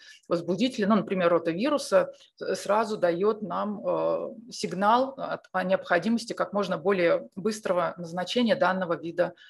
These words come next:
терапии. Кроме того, почему е-, еще один важный фактор, на который хочется обратить внимание,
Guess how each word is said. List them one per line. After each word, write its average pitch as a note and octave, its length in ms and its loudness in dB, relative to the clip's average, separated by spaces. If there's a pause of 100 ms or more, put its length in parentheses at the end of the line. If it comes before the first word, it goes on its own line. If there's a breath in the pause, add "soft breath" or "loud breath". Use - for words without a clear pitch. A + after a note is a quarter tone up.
(180 loud breath)
терапии. - 640 2 (800 loud breath)
Кроме A3 360 4
того, D3+ 300 -2
почему A3 380 -2
е-, A#3+ 80 4
еще G3 380 2
один E3 280 2
важный D3+ 280 2
фактор, F3 340 0
на D#3 100 -10
который E3 340 0
хочется - 360 -4
обратить F3+ 400 2
внимание, G3+ 520 2